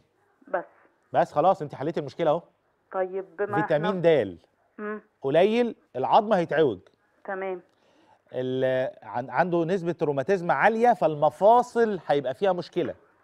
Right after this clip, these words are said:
Speaker 1: اه.
Speaker 2: طيب، انا اعمل ايه؟
Speaker 1: مم.
Speaker 2: آه، آه، القصه دي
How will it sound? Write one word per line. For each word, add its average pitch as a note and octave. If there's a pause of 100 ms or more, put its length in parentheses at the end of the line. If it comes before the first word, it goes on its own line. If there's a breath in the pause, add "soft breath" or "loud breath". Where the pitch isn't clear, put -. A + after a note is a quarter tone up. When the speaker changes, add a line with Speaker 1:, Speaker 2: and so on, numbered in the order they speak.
(220)
Speaker 1:
اه. F#3 (340)
Speaker 2:
طيب، F#2 (260)
انا E3+
اعمل F3+
ايه؟ F#3 (260)
Speaker 1:
مم. G3 (220)
Speaker 2:
آه، C#3+
آه، C#3
القصه G3
دي G#3+